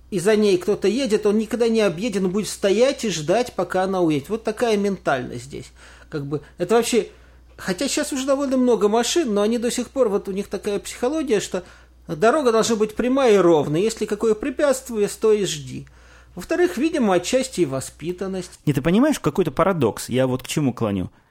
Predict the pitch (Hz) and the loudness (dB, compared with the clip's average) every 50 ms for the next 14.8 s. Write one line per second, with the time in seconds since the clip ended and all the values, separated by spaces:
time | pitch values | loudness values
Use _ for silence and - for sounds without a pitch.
0 | _ _ _ _ 127 139 - 226 233 233 - - 196 190 202 202 175 - - 131 | _ _ _ _ -2 0 2 2 0 0 0 -2 0 2 2 2 2 0 -4 -2
1 | - 151 143 139 117 131 127 143 151 156 156 135 131 127 127 - 147 131 123 127 | -2 0 0 0 0 0 0 0 0 2 0 0 0 -2 -2 -2 -2 0 0 2
2 | 127 165 233 233 143 107 110 - 120 127 127 127 131 110 101 - - - 107 - | 2 2 0 0 0 -2 -2 -2 -4 -2 0 2 2 0 0 -2 -4 -6 -8 -6
3 | - 113 113 113 110 - - 135 131 120 113 110 110 104 107 117 113 113 107 104 | -4 -2 0 0 -2 -2 -2 0 0 2 2 0 0 0 2 2 2 2 2 0
4 | 101 - 110 - 123 117 - - 117 110 98 - 117 117 117 117 117 113 117 117 | -2 -4 -8 -6 -6 -4 -2 -2 -2 0 0 0 0 0 2 2 0 0 0 0
5 | 117 117 113 - - - 127 127 110 107 104 - _ - - - 127 120 113 123 | 0 0 -2 -2 -2 -2 -2 0 0 -2 -4 -8 _ -12 -6 -2 -2 0 2 0
6 | 131 127 - - - 131 - - 214 220 170 110 104 101 104 104 - - - - | 0 -2 -2 -4 -4 -4 -2 0 0 0 0 0 0 -2 -2 -4 -4 -6 -2 0
7 | 139 131 127 120 117 127 127 - - 135 127 123 - 131 123 120 120 120 110 107 | 2 2 2 2 0 -2 -2 -2 0 0 0 2 2 0 0 2 2 0 0 -2
8 | 104 - - 202 233 202 135 - 127 - 107 104 - 104 101 101 101 92 - - | -2 -2 -2 0 0 0 0 -2 -4 -4 -6 -4 -4 -4 -2 -2 -2 -4 -4 -4
9 | - 104 98 92 92 98 - _ _ _ _ _ _ _ _ - - - 170 160 | -4 -4 -2 -4 -4 -6 -8 _ _ _ _ _ _ _ _ -6 -4 -4 -4 -4
10 | - - 180 190 196 - - 190 180 190 190 185 175 147 104 92 - - - _ | -2 -2 -2 0 0 0 0 2 2 2 2 2 2 0 0 -2 -4 -10 -12 _
11 | _ _ _ _ _ _ - 123 120 - - - _ - 131 147 165 220 233 302 | _ _ _ _ _ _ -4 -4 -4 -4 -8 -12 _ -4 -2 0 0 0 0 -2
12 | 202 - - 180 - - 139 - - 196 202 180 160 - - - 127 - 190 208 | -2 -2 -2 -2 -2 -4 -4 0 0 0 0 0 -2 -2 -2 -2 0 0 0 2
13 | 185 160 139 151 147 147 147 160 156 - - 120 110 104 - - - 147 165 196 | 2 2 2 2 2 2 0 0 -2 -2 -2 -2 -2 -2 -2 -2 -2 0 2 2
14 | 196 170 147 135 131 127 127 - - - 87 87 87 104 117 - | 2 2 2 2 0 0 -2 -4 -6 -6 -6 -6 -6 -8 -12 -14